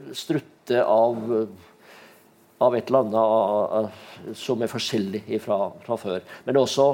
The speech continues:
det her er s-, en undertittel på det her, som vi vel kanskje skal se på her, det, jeg, jeg kaller det for et illustrert drama i tre akter. Og så skal vi etter hvert komme fram til hva som er de trinnene her, og de tre forskjellige akter, fasene av det moderne. Men det her er i alle fall siste fase,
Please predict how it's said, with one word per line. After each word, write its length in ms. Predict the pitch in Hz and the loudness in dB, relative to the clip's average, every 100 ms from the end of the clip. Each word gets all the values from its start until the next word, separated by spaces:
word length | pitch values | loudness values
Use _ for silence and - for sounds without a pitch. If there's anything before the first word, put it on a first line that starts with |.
| 131 | 0
det 160 | - 120 | -2 4
her 220 | 139 143 | 4 4
er 100 | 143 | -2
s-, 140 | 127 - - - - - _ - | -4 -8 -20 -20 -20 -20 _ -8
en 180 | - 165 | 0 4
undertittel 640 | 180 147 180 143 127 165 180 | 4 2 0 0 2 2 2
på 140 | 226 | 2
det 120 | 214 | 2
her, 320 | 165 143 131 104 - | 4 6 6 2 -10
som 380 | - - 139 143 143 131 127 | -8 -2 -2 -2 -6 -8 -10
vi 280 | 117 139 147 | -6 -4 -2
vel 220 | 131 135 135 | 2 0 0
kanskje 280 | 147 117 120 | -4 -6 -8
skal 160 | 147 139 | -6 -4
se 160 | 123 117 | -4 -4
på 140 | 139 | 0
her, 140 | 135 131 | 0 0
det, 100 | 123 | -2
jeg, 240 | - 135 127 | 0 0 0
jeg 140 | 135 156 | -2 2
kaller 240 | 127 127 | 4 4
det 80 | 127 | 2
for 160 | 135 | 0
et 140 | 127 - - - - | -2 -8 -20 -8 2
illustrert 560 | 170 131 - 139 143 - | 4 4 2 2 2 0
drama 460 | 143 117 107 127 147 | 4 4 4 2 0
i 60 | |
tre 220 | - 143 143 | 2 2 2
akter. 460 | - - - 175 127 - _ _ - - - - - | 0 -4 -2 -2 -2 -16 _ _ -20 -20 -20 -20 -10
Og 80 | 135 | -6
så 120 | 143 147 | -4 0
skal 120 | 147 | 2
vi 60 | |
etter 160 | 139 147 | 2 0
hvert 160 | 139 135 | -2 -2
komme 220 | 165 123 | -4 -2
fram 220 | - 117 | 0 -2
til 160 | 110 131 | -2 -2
hva 140 | 127 120 | -2 -2
som 160 | 135 | 0
er 220 | 123 123 131 | 2 2 2
de 140 | 110 127 | 0 -2
trinnene 460 | - 123 101 117 127 | 2 0 0 0 2
her, 300 | 123 127 131 | 4 4 2
og 80 | 123 | 0
de 80 | 127 | -2
tre 220 | 123 117 | 0 -2
forskjellige 440 | 131 123 110 120 - | -2 -4 0 2 0
akter, 460 | - - - 113 - | -2 -8 -4 -4 0
fasene 500 | 147 120 - 123 113 | 2 2 0 -2 -2
av 140 | 113 | -2
det 60 | 131 | -2
moderne. 320 | 127 107 117 | 0 0 0
Men 80 | 131 | 0
det 80 | 117 | 4
her 140 | 139 | 4
er 60 | 135 | 4
i 20 | |
alle 100 | 113 | 2
fall 140 | 127 - | -2 -6
siste 380 | 151 - 113 | -10 -6 -4
fase, 380 | 147 120 - 139 | 0 0 0 -4